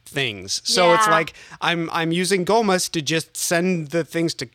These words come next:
Speaker 1: Gomus. Yeah, both my characters have the same sounding name. I'm
Speaker 2: It's
Speaker 1: not
Speaker 2: fine.
Speaker 1: very original. <laughs>
Speaker 2: But, you know,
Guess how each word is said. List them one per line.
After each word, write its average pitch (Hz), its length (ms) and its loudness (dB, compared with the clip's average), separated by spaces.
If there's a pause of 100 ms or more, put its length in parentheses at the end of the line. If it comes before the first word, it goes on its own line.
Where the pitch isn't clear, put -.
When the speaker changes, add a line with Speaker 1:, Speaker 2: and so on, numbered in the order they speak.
Speaker 1:
Gomus. 127 420 -2
Yeah, 127 140 -2
both 123 200 -6
my 127 120 -6
characters 117 360 -6
have 113 180 -6
the - 80 -12
same 113 260 -4
sounding 110 320 -8
name. 104 240 -10
I'm 403 100 -2
Speaker 2:
It's - 180 -14
Speaker 1:
not 254 200 -4
Speaker 2:
fine. 240 380 4
Speaker 1:
very 233 180 0
original. 240 100 2 (520)
<laughs> - 200 -4
Speaker 2:
But, 311 340 0
you 330 140 0
know, 349 260 2